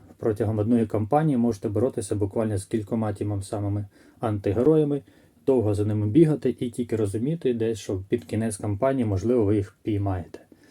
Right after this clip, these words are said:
Тобто така передбачуваність, але тим не менше. Сподіваюся, я вам нічого особливого такого не заспойлерив. Е, насправді пригоди цікаві,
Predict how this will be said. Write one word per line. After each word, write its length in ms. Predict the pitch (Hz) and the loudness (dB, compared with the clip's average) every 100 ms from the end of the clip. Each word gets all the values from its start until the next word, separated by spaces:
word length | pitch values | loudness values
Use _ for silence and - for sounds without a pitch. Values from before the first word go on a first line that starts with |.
| - - _ - | -20 -20 _ -14
Тобто 240 | 98 101 | -12 -10
така 260 | 101 101 107 | -6 -4 -2
передбачуваність, 1040 | - 135 113 107 196 - 180 160 - - | 2 2 2 2 -2 -2 -4 -4 -4 -6
але 220 | 98 120 | -4 -4
тим 240 | - 120 | -4 -2
не 100 | 113 | 0
менше. 400 | 101 85 80 - - - _ - - _ _ _ - | -2 -4 -8 -16 -20 -20 _ -20 -20 _ _ _ -20
Сподіваюся, 600 | - - 135 131 117 - | -16 -6 -2 0 0 0
я 40 | 110 | -2
вам 140 | 104 | 0
нічого 300 | 127 - 117 | -2 -2 -2
особливого 440 | 107 120 113 104 | 0 0 2 0
такого 320 | - 110 110 104 | -2 -4 -2 0
не 160 | 127 | 0
заспойлерив. 600 | 107 104 - 185 175 156 151 - - - - _ - | -2 -4 0 2 4 2 0 -14 -20 -20 -20 _ -10
Е, 40 | 143 127 123 117 - _ _ - - - - | -6 -2 -2 -4 -8 _ _ -20 -20 -20 -10
насправді 480 | 135 123 - 123 107 | -4 -2 2 2 2
пригоди 460 | 101 123 123 110 104 | 0 2 2 2 -2
цікаві, 580 | - 139 165 165 160 | -4 -2 0 2 0